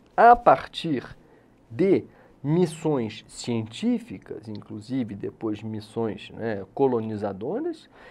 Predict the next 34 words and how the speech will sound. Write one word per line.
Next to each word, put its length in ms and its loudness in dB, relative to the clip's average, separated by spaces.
se 260 2
abre 220 4
a 40 0
possibilidade, 1080 -4
né, 460 0
de 280 0
intervenções 960 -4
militares, 840 0
quando 260 -8
não 140 -2
efetivamente 560 -8
acontecem, 680 -2
da 80 -2
Inglaterra 460 2
e 40 -2
da 120 0
França 260 -8
contra 260 -8
o 20 -4
Brasil, 520 -2
no 80 -18
caso, 420 -20
norte 340 0
do 100 -14
Brasil. 320 -14
São 220 -4
aqui 180 -6
os 160 -4
pródromos 580 4
fundamentais 800 -6
da 100 0
questão 380 -6
do 80 -8
Pirara, 640 0